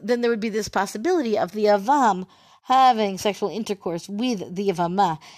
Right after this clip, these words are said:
after they've already done chalitza on the assumption that that act will cancel the chalitza.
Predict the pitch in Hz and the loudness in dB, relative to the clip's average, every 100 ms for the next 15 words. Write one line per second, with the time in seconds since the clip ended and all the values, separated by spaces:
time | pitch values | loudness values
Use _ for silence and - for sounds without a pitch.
0 | _ - 311 - 226 202 220 254 214 202 | _ 0 0 2 -2 0 0 0 -2 -4
1 | 202 214 214 294 381 226 214 - - - | -6 -2 0 0 0 0 0 -2 -14 -8
2 | - 220 226 - 294 294 247 226 208 170 | -2 0 0 0 0 0 -4 -2 -2 -2
3 | 190 196 247 254 - 285 294 - 220 220 | -6 2 4 2 0 -4 -4 -6 -8 -6
4 | - 269 277 262 233 208 - 196 208 190 | -8 -6 -6 -2 -2 -2 -2 -2 -2 -6
5 | 170 - | -10 -14